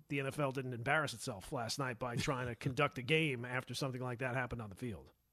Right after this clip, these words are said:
Speaker 2: Yeah, there's no question about that. And 'cause you just, Gordon, you just had that feeling, right? That <laughs> when they went to the, when they went to the, to the locker room, you're like, "Okay, so what, they're gonna," I mean, Stefon Diggs was trying to rally the troops on the sideline.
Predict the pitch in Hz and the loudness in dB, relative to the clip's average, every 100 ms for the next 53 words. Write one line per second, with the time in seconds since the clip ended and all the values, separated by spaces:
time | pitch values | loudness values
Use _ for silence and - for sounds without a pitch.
0 | _ - 123 107 - 143 127 143 156 139 | _ -4 -2 -2 -2 2 6 6 8 6
1 | - 123 120 - 131 117 - 131 127 131 | 6 2 2 4 4 2 0 -2 0 4
2 | - 143 156 196 165 - - - - - | 8 8 10 8 8 4 -14 -20 -20 0
3 | - 202 175 196 185 202 170 180 - 214 | 10 12 12 8 10 10 10 6 10 12
4 | 139 117 120 151 165 _ _ _ 165 123 | 12 8 6 6 4 _ _ _ 4 4
5 | - 147 143 175 175 180 170 175 175 156 | 4 4 8 10 10 10 10 8 8 6
6 | 151 135 - - - 156 190 180 185 - | 6 4 -4 -12 8 12 12 12 12 10
7 | 175 156 160 156 151 - - 147 147 185 | 8 10 10 10 8 4 6 8 10 10
8 | 208 185 156 151 151 156 147 139 165 160 | 12 10 10 10 8 6 6 6 4 8
9 | 190 170 170 165 139 139 139 127 135 135 | 8 8 6 6 6 6 4 4 2 2
10 | 131 120 107 - - - - - _ _ | 2 2 0 -4 -16 -20 -20 -20 _ _
11 | _ _ - 175 - 240 247 180 240 262 | _ _ 6 8 10 8 10 10 8 6
12 | 170 - 190 165 196 196 185 156 - - | 6 8 8 10 10 8 6 6 4 6
13 | 180 156 254 339 180 98 | 8 8 8 6 2 0